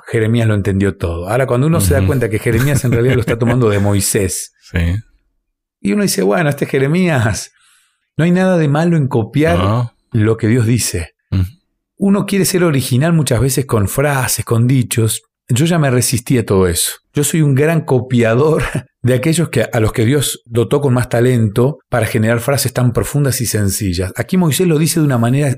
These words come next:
Speaker 1: excepcional. Lo escribe él en Deuteronomio. Y Jeremías lo toma, lo vuelve a plasmar a su pueblo. "Y me buscaréis y me hallaréis,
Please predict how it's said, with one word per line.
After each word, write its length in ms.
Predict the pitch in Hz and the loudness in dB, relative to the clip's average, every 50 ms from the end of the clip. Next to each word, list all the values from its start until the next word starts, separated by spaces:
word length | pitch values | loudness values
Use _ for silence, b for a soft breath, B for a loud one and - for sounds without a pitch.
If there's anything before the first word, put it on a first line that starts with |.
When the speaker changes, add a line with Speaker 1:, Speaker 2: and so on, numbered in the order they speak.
| - | -4
Speaker 1:
excepcional. 880 | - - - 110 - - - - 120 110 107 104 98 95 87 87 87 - - _ _ _ _ - | -6 -4 -4 -4 -4 -2 -2 0 0 0 0 0 0 0 0 -2 -4 -6 -8 _ _ _ _ -2
Lo 120 | 107 104 | 0 0
escribe 520 | 98 - - 139 160 160 156 143 143 160 180 | 0 0 0 0 0 2 2 2 2 2 2
él 200 | 170 127 113 - - | 2 2 0 -2 -2
en 160 | 110 107 101 101 | 0 0 2 2
Deuteronomio. 680 | 107 101 98 113 104 101 104 95 92 90 92 98 107 _ - | 2 0 0 0 0 2 2 2 2 2 2 2 0 _ -2
Y 80 | 196 180 | -2 -2
Jeremías 380 | - 254 269 294 311 330 277 208 | 0 0 0 0 2 2 2 2
lo 140 | 190 190 - | 2 0 0
toma, 500 | - 240 208 156 117 92 82 - - _ _ _ - - | 0 2 2 2 2 0 -2 -6 -12 _ _ _ -4 0
lo 160 | 139 139 151 | 2 2 2
vuelve 240 | 180 202 202 196 175 | 4 2 2 2 2
a 160 | 151 139 - | 0 0 0
plasmar 680 | - 127 127 113 101 117 131 160 175 165 139 - - - B B B B B | 0 2 2 2 2 2 2 2 2 0 -2 -4 -6 -14 B B B B B
a 80 | 107 | -4
su 200 | - - 113 113 | -2 -2 -2 0
pueblo. 380 | - 151 139 127 110 110 110 - B B B B B B B | 0 2 2 4 4 2 0 -2 B B B B B B B
"Y 140 | 135 127 | 0 2
me 160 | 120 110 107 104 | 2 4 4 4
buscaréis 920 | 107 104 - - 113 107 110 120 131 143 147 160 180 202 208 - - - _ _ | 2 2 0 0 0 2 2 2 2 2 2 2 2 2 0 -2 -8 -10 _ _
y 140 | - 139 127 | 0 2 2
me 140 | 123 123 120 | 4 4 2
hallaréis, 680 | 113 107 113 113 117 143 160 165 139 107 - - - | 2 2 2 2 4 4 2 2 2 0 -2 -6 -10